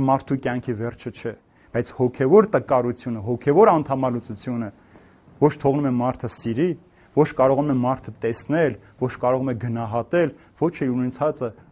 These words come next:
արժեվորում է իր կյանքի մեջ։ Ամեն ինչ ոչնչացնում է։ Եվ սա էր պատճառը, որ փարիսեցիներն էլ Հիսուսին, տեսեք, փորձելու մտադրությամբ։ Ինչու՞, որպեսզի Հիսուս արդարացնի իրենց գործելավոճ, ասեն,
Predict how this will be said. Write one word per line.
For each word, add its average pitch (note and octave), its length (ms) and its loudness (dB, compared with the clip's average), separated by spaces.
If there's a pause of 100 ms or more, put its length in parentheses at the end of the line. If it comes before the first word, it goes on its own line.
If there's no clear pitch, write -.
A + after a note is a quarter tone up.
(140)
արժեվորում A#2 520 -4
է G#2+ 100 -8
իր F#2+ 100 -16
կյանքի A2+ 400 -12
մեջ։ - 220 -20 (340)
Ամեն G3+ 300 4
ինչ C3+ 140 -4
ոչնչացնում A#2 760 -8
է։ - 40 -18 (500)
Եվ F3 160 2
սա A3+ 240 10
էր D3+ 180 6
պատճառը, C3+ 520 0
որ A#2 220 -4 (280)
փարիսեցիներն C#3+ 840 2
էլ C3 120 -2 (220)
Հիսուսին, E3 500 0
տեսեք, C3 420 -4 (280)
փորձելու F#3 500 4
մտադրությամբ։ B2 1300 -4
Ինչու՞, A3 260 4 (100)
որպեսզի E3 480 2
Հիսուս G3 440 2 (360)
արդարացնի F3+ 720 0 (460)
իրենց C3+ 300 0
գործելավոճ, B2+ 720 0
ասեն, B2+ 240 0